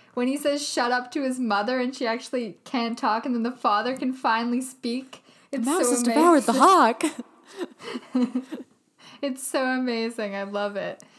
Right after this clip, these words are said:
Speaker 1: 'Cause that mother, the queen is awful. The queens are always the worst.
Speaker 2: Oh, she's so bad. I will say, I do want to watch,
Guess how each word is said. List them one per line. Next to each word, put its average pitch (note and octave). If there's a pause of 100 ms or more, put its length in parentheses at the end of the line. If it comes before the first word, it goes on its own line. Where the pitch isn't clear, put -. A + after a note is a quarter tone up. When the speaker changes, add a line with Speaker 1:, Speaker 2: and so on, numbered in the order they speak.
(180)
Speaker 1:
'Cause B3
that A#3
mother, B3+
the G#3+
queen C#4
is C4+
awful. A3+
The G#3
queens E4
are C#4+
always B3
the A3
worst. G3 (300)
Speaker 2:
Oh, G3+
she's G#3+
so G3
bad. F#3
I B3
will D#4
say, C4+
I A3
do C4
want G#3+
to G#3
watch, F#3